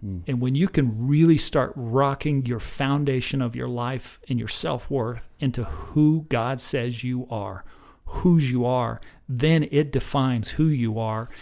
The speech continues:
Speaker 2: and it will allow you to navigate the successes and the triumphs of life,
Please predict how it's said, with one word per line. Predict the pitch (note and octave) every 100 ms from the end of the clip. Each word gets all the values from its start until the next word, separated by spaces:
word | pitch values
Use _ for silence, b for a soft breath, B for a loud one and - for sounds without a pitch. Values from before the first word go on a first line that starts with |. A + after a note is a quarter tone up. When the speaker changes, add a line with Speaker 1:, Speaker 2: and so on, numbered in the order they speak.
| B B
Speaker 2:
and | C3+ B2+ -
it | F3 F#3
will | E3+ D3
allow | C3 B2+ B2+ D3+
you | D3+ C#3
to | -
navigate | A2+ A2 B2 C#3+ D3 C3+ C#3 C3+
the | A#2
successes | - - - - D3 C3 D#3 B2
and | B2+ A#2
the |
triumphs | - C#3 C3 C3+ A#2+ -
of | A2+
life, | B2 C3 A2+ A#2